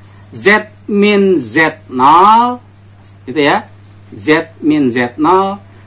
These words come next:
Nah, berarti kalau min, berarti soal ini adalah min satu plus tiga I. Jadi kalau kita kalikan kembali, ya, min kali min plus min kali plus minus.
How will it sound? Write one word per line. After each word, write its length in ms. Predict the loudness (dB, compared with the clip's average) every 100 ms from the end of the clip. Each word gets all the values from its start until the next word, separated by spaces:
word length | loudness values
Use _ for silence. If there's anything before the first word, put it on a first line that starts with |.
| -10
Nah, 140 | -8
berarti 560 | -6 -6 -4 -2 -2 -4 -14 -20 -4
kalau 340 | 0 2 2
min, 540 | 4 4 4 2 0 -4 -14 -20 -20 -20 -20
berarti 400 | -12 -8 -6 -6
soal 340 | -8 -8 -10 -10
ini 240 | -6 -4 -4
adalah 560 | -6 -8 -8 -6 -8 -10 -20 -16 -4
min 340 | -2 0 -2
satu 800 | -4 -10 -10 -8 0 2 2 -2 -8 -20 -20 -20 -20 -8
plus 400 | -2 0 0 -4
tiga 480 | -6 -6 -4 -4 -4
I. 480 | -6 -6 -4 -6 -6
Jadi 240 | -4 -4
kalau 160 | -2 -2
kita 240 | -2 -4
kalikan 320 | -2 -2 -2 -2
kembali, 680 | -2 0 0 -2 -8 -16 -6
ya, 160 | -6 -6 -12 -2 4
min 320 | 4 4 0
kali 320 | -4 -4 -2
min 480 | -2 0 0 0 -4 -10 -20 -10 -4
plus 480 | -2 -2 -8 -14 -4
min 400 | 0 2 2 0
kali 400 | -4 -4 -4 -6 -6
plus 400 | -4 -2 -4 -14 -18 -2
minus. 640 | 0 0 -2 -10 -12 -14